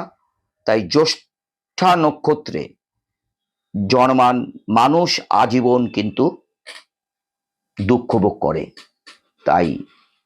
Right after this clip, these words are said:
যারা জ্যেষ্ঠা নক্ষত্রে জন্মান তাদের কিন্তু দুঃখ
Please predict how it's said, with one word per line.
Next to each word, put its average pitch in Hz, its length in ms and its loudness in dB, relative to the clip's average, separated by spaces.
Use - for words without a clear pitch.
যারা 127 340 4
জ্যেষ্ঠা 156 500 0
নক্ষত্রে 175 720 0
জন্মান 135 480 2
তাদের 120 360 2
কিন্তু 123 320 0
দুঃখ 143 400 0